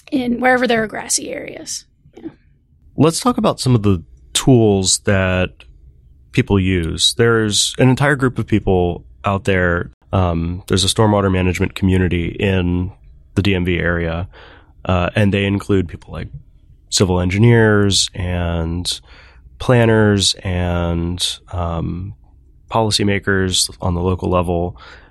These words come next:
Speaker 2: And they use a variety of tools to be able to plan for these rainwater events, correct?
Speaker 1: Mm-hmm.
Speaker 2: Yeah. What are some of those tools? And I know that this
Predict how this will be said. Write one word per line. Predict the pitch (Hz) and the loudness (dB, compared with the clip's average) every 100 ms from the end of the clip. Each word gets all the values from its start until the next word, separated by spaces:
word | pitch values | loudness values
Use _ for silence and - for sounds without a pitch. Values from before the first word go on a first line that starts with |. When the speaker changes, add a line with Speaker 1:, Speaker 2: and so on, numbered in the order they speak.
| _ - - | _ -10 -2
Speaker 2:
And | 104 95 95 90 90 87 - - _ - - _ - - - _ - - | 0 2 0 0 -2 -4 -8 -14 _ -20 -20 _ -20 -20 -20 _ -10 0
they | 117 | 2
use | 107 107 104 | 4 4 4
a | 92 | 0
variety | 92 90 90 98 98 | 2 0 2 0 0
of | 92 - | 0 -4
tools | - 117 101 92 87 87 - | -4 0 2 2 0 -2 -4
to | - - 107 98 92 90 90 - - | -4 0 2 4 2 0 -4 -8 -4
be | 90 82 | -2 -2
able | 95 101 | -2 -4
to | - 98 | -6 -6
plan | 90 - 98 98 98 95 | -8 -6 -2 0 0 -2
for | - 98 92 90 85 85 - | -2 2 4 2 0 -4 -2
these | 92 85 82 85 - - - | -2 0 -2 0 0 -2 -2
rainwater | 92 87 82 85 85 | 0 0 -2 -4 -6
events, | 82 95 - | -8 -4 -6
correct? | - - - - _ - - 302 | -4 -8 -10 -20 _ -20 -6 -2
Speaker 1:
Mm-hmm. | 277 269 _ - - | -2 -4 _ -16 -10
Speaker 2:
Yeah. | - - - - - _ _ | -8 -10 -20 -20 -20 _ _
What | - 113 - | 0 0 2
are | 123 120 | 0 0
some | - - - 131 127 | 0 -2 0 4 4
of | 110 92 | 4 2
those | 95 90 | 0 2
tools? | - - 90 85 92 92 | -2 -4 -4 -2 -4 -2
And | 101 101 | 0 2
I | |
know | 95 101 101 98 98 98 | 2 2 2 2 0 -2
that | 95 92 92 90 92 | -2 0 0 -4 -6
this | 92 95 92 - - - | -2 0 0 -2 -6 -10